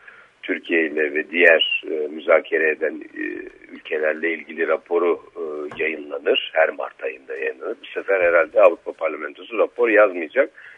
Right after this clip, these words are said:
Çünkü raportörün Türkiye'ye gelmesi mümkün değil.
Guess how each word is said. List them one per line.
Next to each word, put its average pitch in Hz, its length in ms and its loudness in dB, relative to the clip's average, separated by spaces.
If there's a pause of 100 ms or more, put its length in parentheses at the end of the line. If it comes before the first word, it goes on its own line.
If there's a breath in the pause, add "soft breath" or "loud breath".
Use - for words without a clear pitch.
Çünkü 95 360 -6
raportörün 107 720 2
Türkiye'ye 98 600 -2
gelmesi 90 580 -4
mümkün 87 460 -12
değil. 64 220 -14